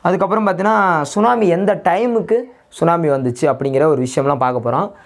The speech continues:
So, அதை பொறுத்தளவுக்கு இப்ப பார்க்குறது இடர்கள் அப்படிங்கிறது தான். ரைட், இடர்கள் ஹசார்ட் அப்படிங்கிற வார்த்தை, ஹசார்ட் அப்படின்னு சொல்றோம். அஹ், பிரெஞ்சு வார்த்தையான ஹசார்ட், பிரெஞ்சு வார்த்தை அது. அஹ், ஹசார்ட் அப்படிங்கிற ஒரு வார்த்தையிலேருந்து உருவானது தான் பிரெஞ்சு மொழி.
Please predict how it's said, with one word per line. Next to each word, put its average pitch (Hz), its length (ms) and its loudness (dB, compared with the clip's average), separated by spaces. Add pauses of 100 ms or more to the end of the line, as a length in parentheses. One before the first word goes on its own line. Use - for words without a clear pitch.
(160)
So, 196 240 2
அதை 180 160 2
பொறுத்தளவுக்கு 190 440 0
இப்ப 170 300 0
பார்க்குறது 175 540 0
இடர்கள் 165 460 0
அப்படிங்கிறது 135 400 0
தான். 131 160 0
ரைட், 139 240 0 (300)
இடர்கள் 220 500 2
ஹசார்ட் 156 460 2
அப்படிங்கிற 147 420 2
வார்த்தை, 143 320 2
ஹசார்ட் 151 640 0
அப்படின்னு 131 300 0
சொல்றோம். 143 360 0 (500)
அஹ், 170 220 2
பிரெஞ்சு 277 440 0
வார்த்தையான 196 540 2
ஹசார்ட், 165 440 2
பிரெஞ்சு 196 440 0
வார்த்தை 139 300 0
அது. 165 360 2 (260)
அஹ், 151 300 2
ஹசார்ட் 226 460 0
அப்படிங்கிற 170 580 2
ஒரு 160 180 2
வார்த்தையிலேருந்து 160 540 2
உருவானது 139 360 0
தான் 135 160 0
பிரெஞ்சு 190 360 0
மொழி. 131 320 0